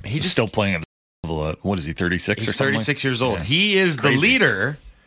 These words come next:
Speaker 1: among all N H Lers aged thirty-six years or older, group that includes Sidney Crosby in the aforementioned Pittsburgh Penguins. There, he actually has one more point than Crosby.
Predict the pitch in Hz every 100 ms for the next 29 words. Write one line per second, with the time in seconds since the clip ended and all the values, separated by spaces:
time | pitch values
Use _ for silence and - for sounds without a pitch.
0 | _ _ - 131 151 151 156 156 185 226
1 | 214 196 196 - 175 175 156 135 151 147
2 | 151 - - 156 139 131 135 131 - -
3 | 131 131 117 120 175 147 127 160 170 160
4 | 139 - 202 302 302 139 139 - - _
5 | _ _ _ _ - - 123 110 76 123
6 | 147 147 85 80 85 - 87 85 - 82
7 | 92 - 87 - 120 101 78 92 - 92
8 | 95 98 92 87 95 87 85 104 107 107
9 | 90 85